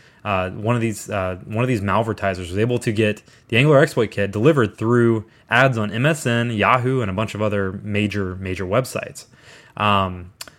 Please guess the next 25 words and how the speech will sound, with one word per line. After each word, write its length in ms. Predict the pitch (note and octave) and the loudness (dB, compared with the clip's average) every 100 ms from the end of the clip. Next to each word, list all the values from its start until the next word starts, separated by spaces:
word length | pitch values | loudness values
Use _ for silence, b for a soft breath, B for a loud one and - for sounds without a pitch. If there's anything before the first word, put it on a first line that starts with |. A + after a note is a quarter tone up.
| B _ | B _
they, 220 | A2+ B2 | 4 4
they 120 | A#2 A#2 | 4 4
basically 680 | C#3 D3+ D3+ C3+ A#2 G#2+ G#2+ | 4 4 2 4 4 4 0
ab-, 260 | G2+ G#2 - | -2 -6 -8
abused, 520 | G2 A2 A#2 A2 - | -2 0 0 -2 -4
uh, 300 | G2+ F#2 F2+ | -2 -2 -4
the 160 | F#2+ - | -8 -6
AppNexus, 920 | G2+ G2 G#2 F#2+ F#2+ - B2 - - - | -4 -4 -6 -4 -6 -4 -6 -6 -12 -8
which 180 | G2+ | -6
is 80 | G#2 | -6
an, 180 | F#2 F#2+ | -8 -10
another 340 | F#2 F#2 G2 F#2 | -8 -6 -6 -4
ad 200 | F#2+ G2 | -6 -4
service, 420 | A#2 A#2 C3 - b b - | -4 -4 -6 -10 b b -4
to, 400 | A#2+ A2 G#2 F#2 b b | 2 2 0 -6 b b
uh, 260 | G2 F#2+ F#2+ | -6 -4 -4
point 320 | F#2+ B2 A#2+ | -4 -4 -4
to 320 | - A2 G#2 G2+ | -2 -2 0 -4
a 80 | |
German 500 | F#2 G#2 G#2 A2 A2 - - _ | -4 0 0 -2 -6 -12 -20 _
web 160 | A2+ | -2
server 280 | G#2+ G2+ F2+ | 0 -2 -2
that 60 | F2+ | -4
was 100 | F#2 | -4
hosting, 580 | A2+ A#2 - F2+ F2+ | -2 -2 -4 -8 -8